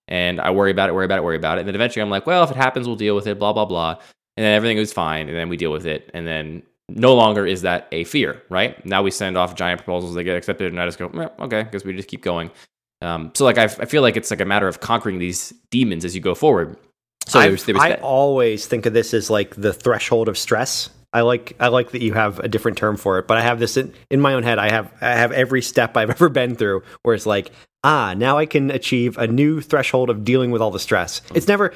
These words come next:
Speaker 2: I think when I was much younger, I thought that, um, stress just goes away. Uh, but in fact, it's just, you now know how to cope with it much, much, much better.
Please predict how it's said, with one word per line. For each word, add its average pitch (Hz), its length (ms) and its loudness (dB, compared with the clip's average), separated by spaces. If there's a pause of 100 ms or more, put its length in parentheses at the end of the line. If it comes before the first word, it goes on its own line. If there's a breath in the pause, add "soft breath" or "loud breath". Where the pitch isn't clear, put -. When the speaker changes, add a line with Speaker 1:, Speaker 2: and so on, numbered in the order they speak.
(140 loud breath)
Speaker 2:
I 165 80 0
think 185 200 0
when 175 120 2
I 139 60 2
was 117 220 -4 (140)
much 120 260 0
younger, 117 320 2
I 107 100 -4
thought 104 420 0 (300 loud breath)
that, 101 440 0
um, 92 340 2
stress - 280 2
just 104 160 -6
goes 107 240 2
away. 113 340 0 (560)
Uh, 104 280 2
but 120 240 0
in 123 140 0
fact, - 440 0 (340 soft breath)
it's 123 200 -2
just, - 420 0 (160)
you 123 120 0
now 120 220 2
know 120 120 0
how 110 120 -2
to 104 80 -2
cope 113 280 -2
with 113 100 2
it 117 160 0
much, 107 280 -2
much, 104 200 -2
much 104 200 -4
better. 160 360 2